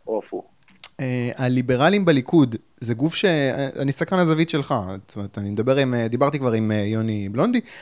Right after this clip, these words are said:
Speaker 2: אבל אתה לא חלק, אה, פורמלי מהגוף הזה, זה גוף שכאילו, אתה מסתכל מהצד, זה גוף שמספק תוצאות?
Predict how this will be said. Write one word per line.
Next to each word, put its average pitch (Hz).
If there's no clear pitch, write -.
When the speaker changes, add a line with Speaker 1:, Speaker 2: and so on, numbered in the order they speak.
Speaker 2:
אבל 123
אתה 147
לא 135
חלק, 120
אה, 101
פורמלי 117
מהגוף 120
הזה, 180
זה 127
גוף 156
שכאילו, 190
אתה 131
מסתכל 151
מהצד, 139
זה 113
גוף 147
שמספק 127
תוצאות? 160